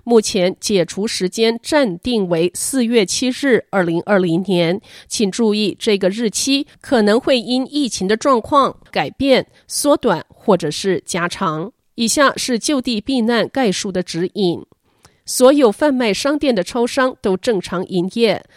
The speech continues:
餐馆可营业，局限于外卖、配送、不可堂食。所有酒吧、夜店、健身房、休闲场所硬性关闭。所有医疗相关服务，包括牙科、眼科、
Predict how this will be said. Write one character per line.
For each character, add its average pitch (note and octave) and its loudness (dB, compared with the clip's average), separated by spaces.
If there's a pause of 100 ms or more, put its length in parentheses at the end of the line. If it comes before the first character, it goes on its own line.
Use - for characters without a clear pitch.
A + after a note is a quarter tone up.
(160)
餐 D#4 0
馆 A3+ 2
可 - -2
营 F#3 0
业， A3+ 2 (160)
局 G#3+ -2
限 C4+ 2
于 F#3+ 0
外 C#4 4
卖、 A#3+ 0
配 B3+ -2
送、 C4 2 (120)
不 C4 0
可 D3+ -4
堂 E3+ -6
食。 F3+ 0 (400)
所 G#3+ 2
有 A#3 6
酒 F3+ 0
吧、 A3 2
夜 C4+ 2
店、 B3 2
健 C4+ 4
身 C#4+ -2
房、 G3 0
休 C4+ 0
闲 G3+ -2
场 F#3 -4
所 G3+ 0 (100)
硬 B3 0
性 F3 -4
关 G#3 0
闭。 A3 -4 (360)
所 A#3 4
有 A3 2
医 C#4 -2
疗 F#3+ 2
相 A#3+ -2
关 A3+ 0
服 F3+ -4
务， A3+ 0 (100)
包 G3 2
括 F#3+ 0
牙 F3+ -2
科、 B3 0 (120)
眼 G3+ 2
科、 B3 -2